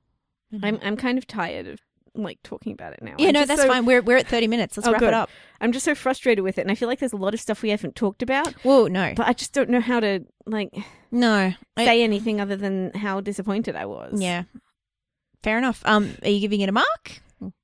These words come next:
Speaker 2: Are
Speaker 1: I,
Speaker 2: you
Speaker 1: I wanna
Speaker 2: giving
Speaker 1: drop it now. I'm gonna give it two stars.
Speaker 2: I would, yeah, I wanna, I'm dropping mine too, but I'm only dropping it to three, so <laughs>
Speaker 1: And I,
Speaker 2: Clearly
Speaker 1: mine
Speaker 2: two
Speaker 1: was
Speaker 2: people.
Speaker 1: two and a half,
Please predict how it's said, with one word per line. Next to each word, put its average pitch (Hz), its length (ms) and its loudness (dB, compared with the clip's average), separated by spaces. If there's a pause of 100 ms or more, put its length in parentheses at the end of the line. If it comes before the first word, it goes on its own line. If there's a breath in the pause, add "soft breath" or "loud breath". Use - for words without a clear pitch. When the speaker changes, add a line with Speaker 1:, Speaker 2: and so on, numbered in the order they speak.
(200)
Speaker 2:
Are 233 100 2
Speaker 1:
I, 233 60 2
Speaker 2:
you - 80 0
Speaker 1:
I 240 60 6
wanna 330 200 2
Speaker 2:
giving 247 120 -2
Speaker 1:
drop 226 240 0
it 185 100 -2
now. 175 220 -8
I'm 196 120 -2
gonna 254 140 2
give 277 120 -4
it - 80 -10 (160)
two - 140 -8
stars. - 520 -14 (120)
Speaker 2:
I 247 140 4
would, 330 200 0
yeah, 262 160 -4
I 233 60 -6
wanna, 277 220 -8 (120)
I'm 220 140 -6
dropping 214 400 -8
mine 190 240 -6
too, 208 220 -6
but 190 120 -8
I'm 180 180 -4
only 190 120 -6
dropping 165 260 -12
it - 100 -16
to - 100 -16
three, - 400 -10
so - 220 0
<laughs> - 1160 0
Speaker 1:
And 247 280 4
I, 247 120 4
Speaker 2:
Clearly 240 160 2
Speaker 1:
mine 320 180 4
Speaker 2:
two 339 60 2
Speaker 1:
was 226 320 6
Speaker 2:
people. - 80 -12
Speaker 1:
two 254 120 2
and 208 80 0
a 185 40 0
half, 170 560 -2